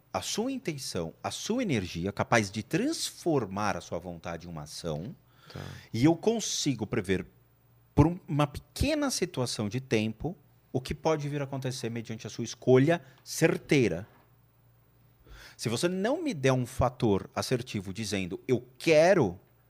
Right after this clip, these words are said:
Speaker 1: eu não posso prever.
Speaker 2: Mas o tarô, essas outras coisas, não é isso. Ela, a princípio, ela vai ver
Speaker 1: O tarô vai te dar uma situação pontual que você está pensando, agindo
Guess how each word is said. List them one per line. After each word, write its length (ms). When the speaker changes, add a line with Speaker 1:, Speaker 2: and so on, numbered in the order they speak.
Speaker 1:
eu 80
não 100
posso 300
prever. 320
Speaker 2:
Mas 160
o 120
tarô, 640
essas 200
outras 300
coisas, 260
não 80
é 140
isso. 240
Ela, 420
a 60
princípio, 480
ela 100
vai 160
ver 480
Speaker 1:
O 120
tarô 180
vai 100
te 120
dar 80
uma 80
situação 360
pontual 440
que 100
você 160
está 180
pensando, 640
agindo 480